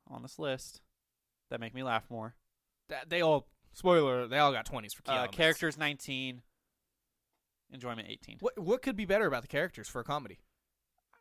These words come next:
Speaker 1: I, I just comparing, comparing it to the other works on this.
Speaker 2: Okay. I, I, they probably all got twenty on characters. I don't remember.
Speaker 1: I mean, our score is similar as is,
Speaker 2: I
Speaker 1: so it
Speaker 2: think,
Speaker 1: doesn't
Speaker 2: I
Speaker 1: really
Speaker 2: think there's
Speaker 1: matter.
Speaker 2: more funny people in this than Talladega Nights.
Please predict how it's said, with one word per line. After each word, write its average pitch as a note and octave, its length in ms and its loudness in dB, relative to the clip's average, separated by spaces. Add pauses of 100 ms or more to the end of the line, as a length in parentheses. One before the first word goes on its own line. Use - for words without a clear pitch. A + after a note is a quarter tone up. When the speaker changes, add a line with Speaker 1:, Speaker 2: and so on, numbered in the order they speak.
(560)
Speaker 1:
I, A3+ 60 -12 (100)
I A#3+ 120 0
just B3 200 -2
comparing, G#3+ 760 2
comparing F3 500 -2
it D3 160 -6
to B2 480 0 (440)
the C#3+ 100 -8
other B2+ 200 -2
works - 460 -10
on A2+ 160 -6
this. - 380 -12 (560)
Speaker 2:
Okay. A3+ 200 -2 (240)
I, A3+ 160 0 (1200)
I, E3+ 160 2 (220)
they G3 100 2
probably C3+ 280 0
all G2+ 120 -6
got G2+ 120 -12
twenty G2+ 240 -14
on G2+ 80 -16
characters. G#2 400 -16
I G2 80 -12
don't F2+ 120 -20
remember. G2 260 -20 (200)
Speaker 1:
I C#3 40 -12
mean, D3 120 -10
our D3 100 -4
score F3 280 -2
is C#3+ 80 -8
similar A#2 540 -8 (120)
as A2 200 -6
is, G#2+ 220 -8
Speaker 2:
I - 60 2
Speaker 1:
so - 40 2
it B2 40 -4
Speaker 2:
think, D#4+ 140 -4
Speaker 1:
doesn't A#3 120 -8
Speaker 2:
I - 40 2
Speaker 1:
really C4+ 100 0
Speaker 2:
think E4+ 120 -8
there's G#3 180 0
Speaker 1:
matter. F3+ 100 0
Speaker 2:
more F#3+ 140 4
funny F3 260 -2
people D3+ 300 -6
in B2+ 80 -6
this D3+ 200 -4
than C3 100 -10
Talladega A#2+ 400 -6
Nights. B2+ 340 -12